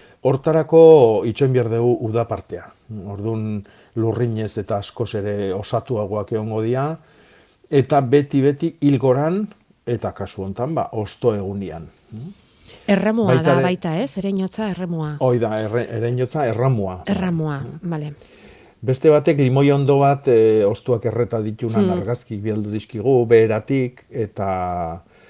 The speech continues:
Speaker 1: ba, noski, itxura guztia du erreta daudela, limoi kozkorrak badazka oraindikan, eta galdetzen du, aber, bueltatuko aldan. Bueno, nik lehenengo gauza, limoiak kendu ingo nizkioke aliak, eta ordun energia guztia bideratu dezala, ba,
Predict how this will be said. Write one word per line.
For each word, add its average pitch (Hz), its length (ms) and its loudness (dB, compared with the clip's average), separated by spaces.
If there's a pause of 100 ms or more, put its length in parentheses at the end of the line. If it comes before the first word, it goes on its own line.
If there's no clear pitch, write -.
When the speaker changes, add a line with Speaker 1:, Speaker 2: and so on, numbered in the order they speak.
(160)
Speaker 1:
ba, 110 140 -4
noski, 110 440 -6
itxura 110 360 -4
guztia 107 480 -2
du 113 580 0
erreta 107 400 -4
daudela, 117 580 -2 (320)
limoi 120 360 -2
kozkorrak 117 500 -2
badazka 117 460 -2
oraindikan, 117 560 -4 (280)
eta 113 120 -4
galdetzen 123 400 0
du, 135 120 0
aber, 120 200 2
bueltatuko 113 580 -2
aldan. 92 300 -6 (180)
Bueno, 107 240 -8
nik 117 160 -4
lehenengo 123 400 -2
gauza, 127 380 0
limoiak 117 460 -2
kendu 120 220 -4
ingo 110 160 -6
nizkioke 117 640 -6
aliak, 131 500 -4 (560)
eta 120 260 0
ordun 120 240 0
energia 120 440 -2
guztia 117 420 -2
bideratu 113 480 -2
dezala, 120 580 -2
ba, 90 180 -6